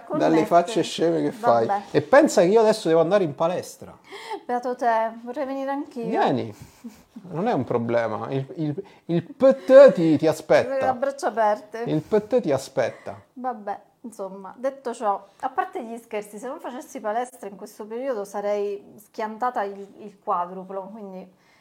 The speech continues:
Speaker 2: so-, sto meglio sia perché mi alleno e sia perché due volte a settimana stacco tutto e vado in palestra.
Speaker 1: Noi mercoledì siamo stati in palestra, in palestra praticamente c'era tutta la città.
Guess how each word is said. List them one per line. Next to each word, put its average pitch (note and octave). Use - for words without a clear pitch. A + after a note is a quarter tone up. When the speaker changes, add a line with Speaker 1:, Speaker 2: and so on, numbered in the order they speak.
Speaker 2:
so-, A3+
sto -
meglio D4
sia E4+
perché D#4+
mi B3+
alleno C#4+
e -
sia -
perché C#4+
due C4+
volte D4+
a -
settimana C#4+
stacco B3+
tutto A#3+
e G#3+
vado G#3+
in G#3
palestra. F#3
Speaker 1:
Noi D#3+
mercoledì D#3
siamo B2+
stati F3+
in F#3
palestra, F#3
in A2
palestra E3+
praticamente C3+
c'era A2+
tutta D3+
la C3+
città. G#2+